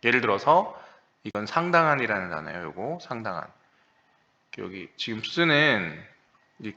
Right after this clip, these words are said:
consider rate를 한번 써볼게요. rate. 요거는 사려심 깊은이란 뜻이야.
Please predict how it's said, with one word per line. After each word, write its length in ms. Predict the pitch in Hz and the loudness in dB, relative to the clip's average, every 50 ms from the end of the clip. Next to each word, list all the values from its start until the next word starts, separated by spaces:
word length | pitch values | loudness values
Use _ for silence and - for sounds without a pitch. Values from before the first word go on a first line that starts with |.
| _ - | _ 0
consider 800 | - - 180 180 185 190 180 - - - 170 160 147 156 147 135 | 2 4 4 2 2 0 -2 -4 -6 -4 -2 2 6 6 6 6
rate를 380 | 113 107 107 107 - - 110 | 6 4 2 0 -2 -4 -4
한번 160 | 101 98 95 | -4 -4 -6
써볼게요. 580 | 90 - 123 113 107 104 - - - 87 73 67 - - _ _ _ _ _ _ _ _ _ _ _ _ _ _ _ _ _ _ _ _ - - - - | -6 -4 -4 -4 -4 -4 -8 -8 -8 -8 -8 -8 -12 -18 _ _ _ _ _ _ _ _ _ _ _ _ _ _ _ _ _ _ _ _ -20 -16 -8 -2
rate. 480 | 101 98 95 82 - - - - - - _ _ _ _ _ _ _ | 0 0 0 0 -2 -8 -16 -18 -20 -20 _ _ _ _ _ _ _
요거는 680 | - 117 120 131 147 147 151 170 170 139 98 80 78 - - - - - - - _ _ _ | -2 0 2 4 6 6 6 6 4 2 0 -2 -8 -12 -16 -20 -20 -20 -20 -20 _ _ _
사려심 1000 | - - - - 185 190 196 196 196 190 185 - - 160 160 156 156 156 156 147 | -12 -2 4 6 6 8 8 6 4 4 2 0 0 0 -2 -2 -2 -2 -4 -4
깊은이란 640 | 151 - 98 - - - 131 123 117 107 104 95 - | -6 -8 -12 -10 -6 -4 -2 -2 0 0 0 -2 -4
뜻이야. 360 | - 90 - - 92 78 73 | -6 -12 -10 -8 -8 -8 -10